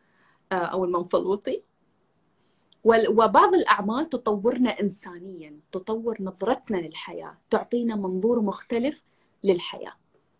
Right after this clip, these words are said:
أتمنى أني أنا أجبت. أنا طبعا تيني مثل حرقة يوم حد يسألني عن القراءة. من تجربتك الإعلامية، هل تعتقدين أن الإعلامي شخص مؤثر أم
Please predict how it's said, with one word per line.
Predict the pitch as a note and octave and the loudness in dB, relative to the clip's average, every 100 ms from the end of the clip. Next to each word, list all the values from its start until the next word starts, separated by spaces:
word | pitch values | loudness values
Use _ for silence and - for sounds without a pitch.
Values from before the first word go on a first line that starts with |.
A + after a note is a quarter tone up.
| _ _ - | _ _ -16
أتمنى | G3+ B3 C#4+ C4 | -4 2 4 4
أني | A3 F3 | 2 0
أنا | A3 F#3 | -2 -2
أجبت. | F#3+ A3 A3+ | 2 2 0
أنا | A#3 | 0
طبعا | A#3 B3+ A#3+ G#3+ C#3 C#3+ - | 2 4 4 0 -4 -8 -6
تيني | - C4 B3+ | 2 4 4
مثل | B3+ A3 | 2 0
حرقة | - F#4+ D4 | 6 6 8
يوم | G#3+ G3 | 4 4
حد | G3 | 0
يسألني | G#3 - F#3+ F#3 | 0 0 -2 -2
عن | - | -2
القراءة. | F#3+ - F#3 F3+ - E3 _ _ _ _ _ _ _ _ _ - - - - - | -4 -2 0 0 -2 -6 _ _ _ _ _ _ _ _ _ -20 -20 -20 -20 -2
من | A3 B3 | 2 4
تجربتك | C#4+ A3 F#4+ - A#4 G4 | 4 4 2 4 4 4
الإعلامية، | B3+ A#3 A#3+ G#3+ G#3+ B3+ C4 A#3+ D#4+ - - | 2 2 2 2 2 0 0 0 -2 -4 -4
هل | D4 E4 | -2 0
تعتقدين | C#4 B3 A#3 G#3+ C4+ A#3+ | -2 -4 -4 0 0 0
أن | A3 | 0
الإعلامي | G3+ F#3+ G#3+ A#3+ A#3 | 0 0 -2 -2 -2
شخص | - B3+ - | -4 -6 -6
مؤثر | G#3 A#3+ - D#4 F4 - | -8 -8 -8 -6 -4 -2
أم | G3+ | -4